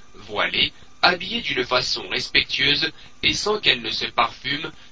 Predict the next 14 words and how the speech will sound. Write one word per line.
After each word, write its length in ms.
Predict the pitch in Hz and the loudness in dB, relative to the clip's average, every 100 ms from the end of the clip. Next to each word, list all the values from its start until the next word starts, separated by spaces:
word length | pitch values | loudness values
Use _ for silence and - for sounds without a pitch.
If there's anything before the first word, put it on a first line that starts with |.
| - | 2
car 200 | 135 131 | 2 4
cela 280 | 156 175 | 0 2
lui 240 | 190 131 - | 2 2 2
est 140 | - | 4
interdit 480 | 135 139 139 135 143 | 2 4 4 4 2
en 100 | 143 | 2
dehors 300 | 127 120 127 | 4 4 4
de 60 | 127 | 2
son 200 | 135 131 | 0 -2
foyer. 440 | 139 135 - - - - - - - - - - - - | 2 2 2 -8 -14 -18 -18 -18 -18 -18 -18 -18 -16 -2
Quatrièmement, 760 | 175 175 185 185 180 143 117 - - - - - - 139 | 0 0 2 4 4 2 -2 -6 -14 -16 -16 -18 -16 0
manger 420 | 143 190 185 214 | 6 6 6 8
des 140 | 139 | 6
dattes 340 | 117 110 - | 8 4 4